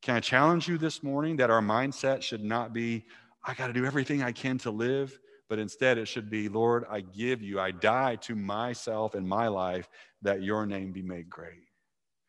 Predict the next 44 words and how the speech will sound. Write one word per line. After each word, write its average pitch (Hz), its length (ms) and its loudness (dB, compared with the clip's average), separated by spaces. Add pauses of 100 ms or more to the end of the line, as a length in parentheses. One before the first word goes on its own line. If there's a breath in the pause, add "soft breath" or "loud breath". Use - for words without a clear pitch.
(300)
Are 101 80 0
you 98 80 0
tra-, 135 200 0
I 147 40 8
don't 156 100 4
know 127 80 2
if - 80 -4
you're 117 80 -8
tracking 131 320 0
with - 140 -10
me 95 80 -8
this 90 180 -10
morning. 80 160 -12
Are - 20 -8
you 95 60 -8
following 147 380 -2
that 147 260 -4
way 135 200 2
of 120 60 0
thinking? 180 460 -6 (760)
I 113 60 -10
mean, 107 240 0
right 156 260 6
now 160 200 10
our 147 80 12
culture 143 440 4
is 117 140 6
so 165 400 6
bent 139 460 8
upon, 120 560 6 (440 loud breath)
we're 127 140 6
so 180 240 8
afraid 156 480 10
of 117 120 8
everything, 170 540 8
and 123 80 8
we're 120 120 6
so 170 240 6
striving 160 540 8
to 131 120 2
protect 156 580 6
and 120 160 6
save 160 460 10
and 117 240 8